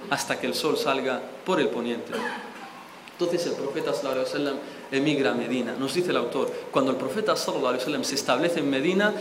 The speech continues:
le fueron reveladas, revelados el resto de preceptos islámicos como el zakat, el ayuno, la peregrinación, el llamado al salat, ordenar el bien, prohibir el mal y otros. Fíjense, Recién entonces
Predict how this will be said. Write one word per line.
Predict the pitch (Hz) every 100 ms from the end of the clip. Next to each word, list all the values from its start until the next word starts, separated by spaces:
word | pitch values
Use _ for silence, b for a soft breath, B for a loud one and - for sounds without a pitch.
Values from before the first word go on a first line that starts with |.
| B 131
le | 127
fueron | - 156 139 131
reveladas, | 127 120 139 147 151 151 - - - - - - - -
revelados | 131 127 175 196 185
el | 139 120
resto | 151 175 160
de | 135
preceptos | - 127 151 143 143 135
islámicos | 123 - 143 143 143 139
como | 131 120
el | 120
zakat, | 120 120 147 147 131
el | 123
ayuno, | 120 156 156 147
la | 135
peregrinación, | 127 120 120 120 120 160 170 156 B B B
el | 139
llamado | 131 131 143 139 131
al | 120
salat, | - 120 165 175 -
ordenar | 127 123 135 143
el | 123
bien, | 127 143 139
prohibir | 135 123 127 151
el | 127
mal | 143 165 - 123
y |
otros. | 120 - - - - - -
Fíjense, | 160 123 - 131 - - - -
Recién | 139 139 262 240
entonces | 135 - 160 - 147 139